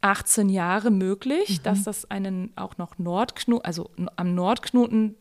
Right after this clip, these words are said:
Speaker 1: Destiny Point, Schicksalspunkt, da geht's lang.
Speaker 2: Mhm.
Speaker 1: Ja, das ist quasi die Herde, die, die da hinten am Horizont den Berggipfel sieht und sagt, "Das ist unser Nordstern, da galoppieren wir jetzt hin." Das
Speaker 2: Mhm.
Speaker 1: ist dieser Nordknoten des Mondes, der ist dann, ähm,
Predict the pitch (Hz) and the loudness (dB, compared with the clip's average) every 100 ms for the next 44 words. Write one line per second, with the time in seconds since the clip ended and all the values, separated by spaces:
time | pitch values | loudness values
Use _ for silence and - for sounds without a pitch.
0 | _ _ _ _ _ _ - 226 220 - | _ _ _ _ _ _ 2 2 2 2
1 | 208 165 147 - 175 160 151 - - 226 | 2 2 -6 -6 -2 -2 -4 -4 -2 -2
2 | - 185 180 - 180 170 196 202 208 - | 0 0 0 -4 -6 0 2 2 0 0
3 | - 196 175 135 - 175 139 185 247 - | 0 2 0 -2 -2 -2 2 0 0 -8
4 | - 202 214 - 220 208 214 180 214 220 | -2 2 4 4 0 2 0 2 4 6
5 | 240 233 214 220 - - - - 208 196 | 6 2 2 -2 -4 -16 -20 -10 -4 -2
6 | 202 254 247 214 202 240 254 - 240 226 | 2 2 2 2 2 2 0 0 0 4
7 | 220 208 226 226 233 - 226 202 220 220 | 2 4 2 2 -2 0 0 0 0 -2
8 | - - - - 214 208 - 226 240 214 | -8 -20 -16 -6 -2 -2 0 0 0 -2
9 | 220 214 202 196 214 - 202 202 202 233 | 0 2 2 0 0 0 0 4 4 6
10 | 214 208 - 226 214 196 185 - 254 214 | 4 4 2 4 4 2 0 2 4 4
11 | 180 175 170 190 208 190 185 - - - | 4 2 2 0 0 -2 -4 -6 -18 -20
12 | _ - 202 202 226 - 214 202 190 202 | _ -4 0 2 2 2 0 0 0 2
13 | 240 233 202 - - 196 220 - 208 202 | 4 4 2 -2 -4 -2 -2 -2 0 -2
14 | 208 - - 202 190 190 190 | -2 -8 -4 -2 0 -2 -6